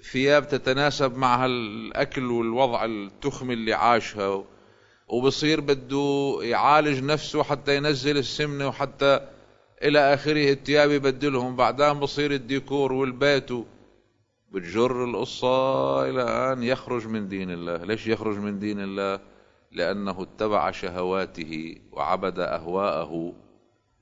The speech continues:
والذي يعبد الهوى يخرج من عبادة الله سبحانه وتعالى.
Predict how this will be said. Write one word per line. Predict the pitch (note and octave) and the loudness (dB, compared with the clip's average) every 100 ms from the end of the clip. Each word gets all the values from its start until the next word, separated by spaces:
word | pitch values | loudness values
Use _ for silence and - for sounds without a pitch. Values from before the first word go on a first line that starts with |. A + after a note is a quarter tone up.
| _ | _
والذي | E2 F#2 F#2+ F2 F2 | -6 -2 -2 0 0
يعبد | G2+ G#2+ A2+ A2 | 2 0 -2 -4
الهوى | G#2 G#2 A2 G#2+ G#2+ | -4 -2 0 0 0
يخرج | A#2 A2+ G#2+ | -2 -4 -6
من | G2+ F2 | -6 -8
عبادة | E2 F2+ F2 E2 | -6 -6 -6 -8
الله | E2+ E2 | -10 -10
سبحانه | D#2 C#2+ C2+ D2+ D2 D2 | -12 -16 -14 -12 -10 -12
وتعالى. | C#2+ C#2+ C2+ D2 D#2 | -14 -10 -10 -10 -12